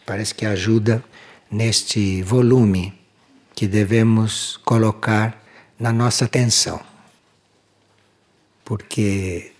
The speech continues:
temos que viver os conteúdos.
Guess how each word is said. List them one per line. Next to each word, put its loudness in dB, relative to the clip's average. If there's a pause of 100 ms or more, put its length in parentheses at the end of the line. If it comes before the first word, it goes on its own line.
temos 0
que -2
viver 0
os -2
conteúdos. -4